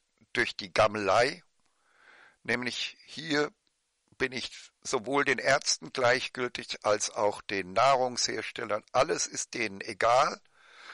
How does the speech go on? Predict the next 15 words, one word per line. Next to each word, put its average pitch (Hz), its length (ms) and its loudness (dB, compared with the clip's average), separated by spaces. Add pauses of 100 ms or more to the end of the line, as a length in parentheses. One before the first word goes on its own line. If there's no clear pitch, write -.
(220)
weil 135 220 2
die, 131 260 -8
niemand 165 480 -4
kriegt - 320 -4
dort 120 280 4
für - 200 0
eine 95 220 0
gute 113 320 -6
Leistung, 117 800 0 (720)
für - 140 -2
etwas, - 420 -4
was 85 180 -2
mir 131 300 -2
gut 135 320 -10
tut, 160 320 -8